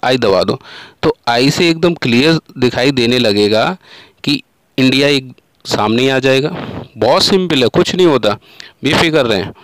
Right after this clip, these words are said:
Channel से जुड़े रहें बस। अब ये condition हमने बोला, "भैया हमें तो पैसा कमाना है।" तो सारी condition मंजूर हो रहे हैं आपकी, तो वो बाद में देखेंगे। तो create account पे हम क्या कर देंगे, Click कर देंगे। फिर ये आता है get start।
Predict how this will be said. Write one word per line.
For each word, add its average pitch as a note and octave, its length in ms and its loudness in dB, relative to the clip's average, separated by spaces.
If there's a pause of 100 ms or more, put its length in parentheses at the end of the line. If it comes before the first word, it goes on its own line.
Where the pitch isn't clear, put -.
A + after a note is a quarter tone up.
(280)
Channel B2+ 300 0
से D3 120 0
जुड़े C3 280 2
रहें G#2+ 180 0
बस। F#2+ 240 0 (260)
अब C3 120 2
ये C#3 160 0
condition D3 480 0
हमने D#3+ 200 2
बोला, D#3+ 280 2
"भैया D3 340 0
हमें D3+ 180 -2
तो C#3 100 -2
पैसा D3+ 260 0
कमाना D#3 380 0
है।" C3+ 100 0
तो A#2 280 0 (1000)
सारी C#3+ 300 0
condition D#3+ 480 2
मंजूर D3+ 360 2
हो D3 160 6
रहे D3 120 2
हैं C#3+ 80 0
आपकी, C3+ 260 -2
तो C3 200 -2 (280)
वो A#2+ 160 -2
बाद C3 280 -2
में C#3+ 140 2
देखेंगे। C3 480 -2 (380)
तो A2+ 100 0
create C3 360 -2
account A2+ 340 -2
पे C3+ 60 0
हम B2+ 120 0
क्या B2+ 200 0
कर A#2+ 160 2
देंगे, B2 340 0 (540)
Click D3+ 240 -2
कर F#2 200 0
देंगे। E2+ 300 -6 (480)
फिर E3+ 100 -2
ये E3+ 180 2
आता C#3 220 0
है F3 60 2
get B2 300 -2
start। F2 420 -2